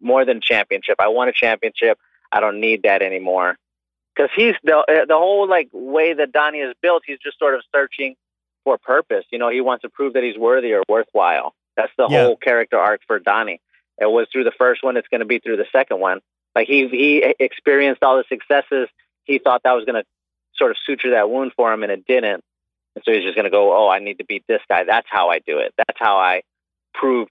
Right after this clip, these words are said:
Speaker 1: to, to, to Apollo that I'm not a mistake." We're gonna get that same thing.
Speaker 2: So there's a chance they also pull from the Ali playbook where,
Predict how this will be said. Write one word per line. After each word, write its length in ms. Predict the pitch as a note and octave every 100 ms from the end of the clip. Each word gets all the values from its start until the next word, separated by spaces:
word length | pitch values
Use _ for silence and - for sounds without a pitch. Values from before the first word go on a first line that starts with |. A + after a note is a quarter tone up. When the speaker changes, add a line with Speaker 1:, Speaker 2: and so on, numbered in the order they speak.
| -
Speaker 1:
to, 320 | A#2 G#2 G2+ -
to, 80 | - - _ _ _ _ _ -
to 100 | G#2+
Apollo 540 | - G2 G2+ E2+ D#2+
that 180 | F2 D#2+
I'm 200 | F2+ F#2
not 160 | F2 E2+
a 40 |
mistake." 440 | E2+ - C#2+ G1+ -
We're 100 | F2
gonna 160 | F2 D#2+
get 140 | -
that 140 | D#2+ -
same 200 | D#2 D#2+
thing. 180 | - - _ _ _ _ _ _ _ _ _ _
Speaker 2:
So 260 | - F3+ D#3+
there's 260 | D#3+ C3+
a 80 | C#3+
chance 460 | - F3+ F#3 D3+ -
they 160 | C#3
also 300 | C3+ C3+ C#3
pull 240 | - C#3+ B2
from 220 | C3+ B2
the 100 | A#2+
Ali 400 | B2+ C3 B2+ C3+
playbook 580 | - A#2+ G2+ G2+ E2+ _ _ _ _ _ _ _ _ _
where, 540 | C3 B2+ B2 A#2+ A2